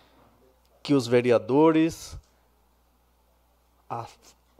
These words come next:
a sua parte de cobrar está sendo feita. As coisas realmente precisam acontecer com um pouco mais de agilidades, né? Então, antes de fazer a minha cobrança, queria mandar aqui também um boa noite aí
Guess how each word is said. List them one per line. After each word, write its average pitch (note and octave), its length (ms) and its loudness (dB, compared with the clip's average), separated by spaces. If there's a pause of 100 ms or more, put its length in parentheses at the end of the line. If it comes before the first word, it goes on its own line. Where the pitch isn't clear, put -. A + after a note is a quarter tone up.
(180)
a C3+ 180 0
sua C#3+ 280 0
parte D3+ 380 0
de C#3 100 -8
cobrar C3+ 800 0 (100)
está C#3 300 -2
sendo C3 360 -10
feita. - 540 -10 (880)
As A2+ 160 -10
coisas A2+ 420 -12
realmente A2+ 600 -10
precisam A2 480 -10
acontecer A2 840 -8 (160)
com - 80 -18
um G2+ 60 -16
pouco A2 340 -4
mais G#2 320 -8
de G#2 100 -10
agilidades, G#2 1040 -8
né? A2+ 280 -14 (1300)
Então, A2+ 160 -6
antes A#2 180 -6
de A2 80 -12
fazer G#2 440 -4
a G#2 80 -6
minha G#2 180 -14
cobrança, G#2+ 560 -6
queria G#2+ 260 -6
mandar G#2 340 -6
aqui G#2 220 -14
também G#2 320 -12
um G#2 140 -12
boa G2 240 -6
noite G2+ 400 -8
aí G3+ 260 -8